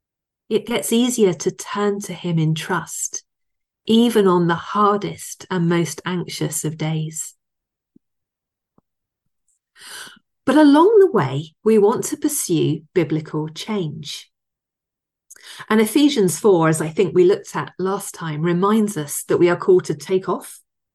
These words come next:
our old self, have our mind renewed, a-, and put on our new self. Now, again, we don't want to use that simplistically. It is not take off anxiety,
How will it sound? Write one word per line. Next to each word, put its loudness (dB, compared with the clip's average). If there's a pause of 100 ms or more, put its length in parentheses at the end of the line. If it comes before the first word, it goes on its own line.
(120)
our -4
old -2
self, -10
have -6
our 2
mind 2
renewed, -2 (600)
a-, -4
and -4
put -2
on -4
our -4
new -2
self. -16 (2250)
Now, 2
again, 4
we 6
don't 0
want 0
to -4
use -2
that -8
simplistically. -6 (460)
It 4
is 6
not -6 (360)
take -4
off -8
anxiety, -2